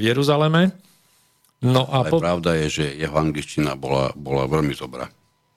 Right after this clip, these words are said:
Speaker 1: Ale jasné,
Speaker 2: Tá,
Speaker 1: štu-, študoval som
Speaker 2: skutočne, no.
Speaker 1: na Oxforde, bol takisto a podobne, takže to nie je pochyb. No, ale je zaujímavé, že Izrael ako štát, e, keď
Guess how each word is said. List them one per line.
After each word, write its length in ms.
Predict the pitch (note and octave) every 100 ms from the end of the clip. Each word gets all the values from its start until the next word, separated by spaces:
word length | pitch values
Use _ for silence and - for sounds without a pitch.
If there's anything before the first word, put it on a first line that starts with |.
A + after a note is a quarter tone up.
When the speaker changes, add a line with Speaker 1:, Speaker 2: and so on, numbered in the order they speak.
| -
Speaker 1:
Ale 240 | F#3+ E3+
jasné, 320 | F3+ F3+ C3+ B2+ - - -
Speaker 2:
Tá, 400 | - D#2 D2+ D#2
Speaker 1:
štu-, 240 | D2 - -
študoval 240 | C#3 B2+
som 160 | B2 B2
Speaker 2:
skutočne, 240 | - C#3
no. 200 | D#3+ D#3+ C3
Speaker 1:
na 160 | C#3 C#3
Oxforde, 440 | C3 - C3 B2+ B2
bol 160 | A#2+
takisto 480 | A#2+ A#2 A#2 - A#2
a 40 |
podobne, 440 | A2 C3+ C#3 B2+ A#2+
takže 320 | C3 B2 B2+
to 160 | C3+ B2
nie 320 | A#2+ A#2+ B2+
je 80 | -
pochyb. 360 | C3 - E3+ F3 - - - _
No, 240 | - C3+ C#3+
ale 320 | C#3+ C#3 C#3+
je 80 | E3
zaujímavé, 480 | G#3 G#3 G3 F#3 F3
že 160 | E3
Izrael 320 | E3+ F3 E3+
ako 160 | E3 E3
štát, 560 | D3 - C3 C3 C#3+ -
e, 80 | C#3 C#3 C3+ C3+ C3 - _ _ _ _ _ _ _
keď 100 | C3+